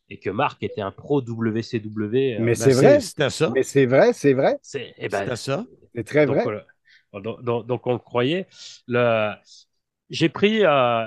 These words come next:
Speaker 1: une, une lettre de Canal Plus que malgré tout, mal-, même les premiers mois, on va continuer d'envoyer des courriers en disant, euh, on veut le retour de notre produit, c'est, c'est pas ce qu'on veut. Et, euh,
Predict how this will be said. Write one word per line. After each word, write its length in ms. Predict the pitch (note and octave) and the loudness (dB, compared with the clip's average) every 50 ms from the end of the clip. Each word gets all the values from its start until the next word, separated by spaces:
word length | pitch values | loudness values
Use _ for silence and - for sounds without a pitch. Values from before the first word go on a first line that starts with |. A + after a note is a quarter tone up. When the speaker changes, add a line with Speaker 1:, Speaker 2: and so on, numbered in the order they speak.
| - | -4
Speaker 1:
une, 160 | - D#3+ D#3+ F#3 | -6 -6 -6 -4
une 180 | - D#3+ D#3+ F3 | -4 -4 -2 0
lettre 200 | F3+ F#3+ G3 D#3+ | 0 0 0 0
de 80 | C3+ C3 | -2 -4
Canal 360 | - - D3+ D3 D#3 D3+ C3 | -2 -2 -4 -2 -4 -6 -6
Plus 220 | - G#3 G3 - | -8 -8 -8 -6
que 280 | - - C3+ B2 A#2 - - _ _ _ _ _ _ - | -4 -2 -2 -2 -2 -4 -10 _ _ _ _ _ _ -4
malgré 360 | C#3 E3 F3 - - F3+ F3 | -2 -2 0 0 0 -2 0
tout, 160 | - G#3 G#3+ | -2 -4 -6
mal-, 300 | F#3 E3+ E3 E3+ E3 - _ _ C3+ | -4 -4 -4 -4 -6 -8 _ _ -2
même 200 | C3 F3+ F#3+ F3+ | 0 2 2 2
les 100 | D#3+ D3 | 0 -4
premiers 460 | A#2+ - - E3+ E3 E3 E3 E3 E3 | -6 -4 -2 -2 -2 0 0 -2 -2
mois, 400 | E3 E3 E3+ E3+ F3 F#3+ F#3 - - | -2 -2 -2 -2 -2 -2 -6 -8 -10
on 80 | A#2+ A#2 | -8 -6
va 120 | A#2+ C3+ | -6 -6
continuer 500 | B2+ - E3 D#3 - - D#3 E3 E3 E3 | -4 -4 -6 -6 -6 -6 -4 -4 -4 -2
d'envoyer 380 | D3+ C#3+ B2+ B2+ C3+ C3+ C3+ C3+ | -2 -2 0 0 0 0 0 0
des 160 | B2+ B2+ B2+ | -2 -4 -4
courriers 280 | - C#3 C3+ D#3+ F3 | -4 -4 -4 -2 -4
en 100 | E3 C#3+ | -4 -6
disant, 320 | B2 A2+ A#2+ A#2+ D3 D#3 D3+ C#3 A#2 | -8 -10 -8 -4 -2 -2 -2 -2 -4
euh, 220 | G#2+ G#2+ G#2 G2+ G2+ G#2 | -6 -8 -10 -10 -10 -12
on 60 | A#2 | -6
veut 160 | A#2+ C#3 E3+ | 0 2 2
le 80 | E3 C#3+ | 2 4
retour 380 | A#2 C#3+ B2+ - D#3 C#3+ B2+ | 2 2 0 0 -4 -12 -12
de 60 | B2+ A#2+ | -10 -10
notre 180 | B2 A#2 - | -10 -10 -12
produit, 500 | _ - C3 B2 A#2+ C#3 E3+ G3 G#3 F#3 _ _ | _ -6 -6 -4 -4 -4 -8 -8 -8 -12 _ _
c'est, 220 | - - - G#2 | -20 -20 -20 -20
c'est 180 | - - A2 - | -20 -20 -12 -10
pas 100 | A#2+ A#2 | -10 -10
ce 100 | A#2 - | -10 -10
qu'on 160 | - B2 A#2+ | -10 -8 -6
veut. 260 | A2+ C#3 E3+ F#3+ G3 G3 _ _ _ - - - - - - - _ | -4 -4 -4 -4 -6 _ _ _ _ -20 -20 -20 -20 -20 -20 -16 _
Et, 160 | - A#2 A#2 | -6 -4 -2
euh, 320 | A#2 A#2 A2+ G#2+ G#2 G2+ | 0 2 2 2 2 0